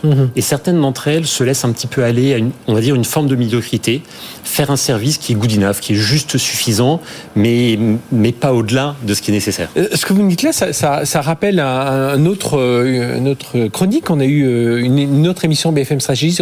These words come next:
Speaker 1: On a parlé des fonctions achats.
Speaker 2: Oui.
Speaker 1: Ou de la même façon, les fonctions achats, on les voit comme des gens qui sont là pour serrer les vis, euh,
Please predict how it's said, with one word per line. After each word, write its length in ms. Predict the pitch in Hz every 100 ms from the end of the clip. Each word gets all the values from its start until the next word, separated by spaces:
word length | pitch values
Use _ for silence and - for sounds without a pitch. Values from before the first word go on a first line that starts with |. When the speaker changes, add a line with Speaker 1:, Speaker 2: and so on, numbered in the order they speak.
| 147
Speaker 1:
On 160 | 139
a 80 | 135
parlé 220 | - 175
des 80 | 139
fonctions 320 | 135 139 -
achats. 400 | 143 - 170 202 - - -
Speaker 2:
Oui. 100 | 107
Speaker 1:
Ou 60 | 147
de 40 |
la 60 | 156
même 160 | 196
façon, 340 | 202 175 - 220
les 120 | 180
fonctions 280 | 156 147 156
achats, 220 | 143 180
on 60 | 190
les 80 |
voit 160 | 131 175
comme 160 | 165 139
des 80 |
gens 160 | 131 165
qui 80 | -
sont 100 | 147
là 80 | 160
pour 220 | 123 120 -
serrer 340 | - 208 180
les 140 | 175
vis, 420 | 170 180 202 190
euh, 120 | 170